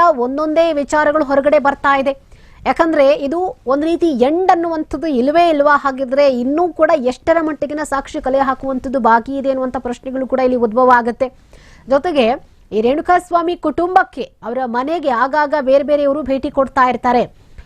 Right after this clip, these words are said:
ಅವ್ರಿಗೇನಾದ್ರೂ ಸಾಕ್ಷಿ ಹೇಳ್ಬೇಡಿ ಅಂತ ಹೇಳಿ ಏನಾದ್ರೂ ಬೆದರಿಕೆ ಒಡ್ಡಲಾಗ್ತಾ ಇದೆಯಾ? ಸಾಕ್ಷಿದಾರರಿಗೆ ಸಾಕ್ಷಿ ನುಡಿಯದಂತೆ ಬೆದರಿಕೆಯನ್ನ ಹಾಕ್ತಿದ್ದಾರೆ ಅನ್ನುವಂಥ ಆರೋಪಗಳು ಕೂಡ ಇಲ್ಲಿ ಕೇಳಿ ಬರ್ತಾ ಇದೆ. ಹಾಗಾಗಿ ವ್ಯವಸ್ಥಿತ ರೀತಿಯಲ್ಲಿ ಸಾಕ್ಷಿ ನಾಶದ ಕೆಲಸ ನಡೀತಾ ಇದೆ.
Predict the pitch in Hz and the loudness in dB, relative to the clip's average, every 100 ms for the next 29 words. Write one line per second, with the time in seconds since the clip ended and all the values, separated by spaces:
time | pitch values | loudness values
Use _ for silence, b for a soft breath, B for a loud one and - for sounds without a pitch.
0 | b - 262 427 370 330 302 330 339 294 | b 0 2 4 2 -2 -4 -4 -4 -6
1 | 302 - 294 285 294 285 285 285 269 247 | -6 -6 2 2 2 -2 -4 -2 -2 -2
2 | 254 269 247 240 285 233 247 262 262 233 | -4 -2 0 0 0 -2 -2 -2 -2 0
3 | 233 226 226 - 226 214 208 240 233 - | 4 4 2 0 -2 0 2 2 2 -2
4 | _ _ _ - 294 294 - 277 269 269 | _ _ _ -4 -4 -4 -12 -2 -2 0
5 | 269 311 - 262 262 302 262 294 320 277 | -4 -8 -6 -8 -8 -8 -4 -2 2 0
6 | 240 226 302 247 226 277 269 254 240 254 | 0 -4 -4 -2 -4 -6 -4 -8 -6 -4
7 | 240 240 - 226 226 226 220 214 240 240 | -4 -4 -4 0 2 2 0 -2 0 0
8 | - B B B B 220 262 277 277 247 | 0 B B B B -2 0 0 0 -2
9 | 254 247 262 262 262 233 220 220 240 233 | -2 -2 -2 -2 0 0 2 0 0 2
10 | 233 185 - _ _ _ _ _ _ - | 0 -2 -10 _ _ _ _ _ _ -6
11 | 220 302 269 320 220 247 339 415 392 370 | 2 2 0 -6 -6 -4 -4 -4 -4 -4
12 | 302 294 269 330 269 277 - 294 254 233 | -4 -4 -4 0 0 0 -2 -6 -4 -6
13 | 254 294 254 220 226 285 214 226 254 226 | -6 -8 -4 -4 -4 -6 -4 -2 2 2
14 | 170 254 440 | 2 -2 -4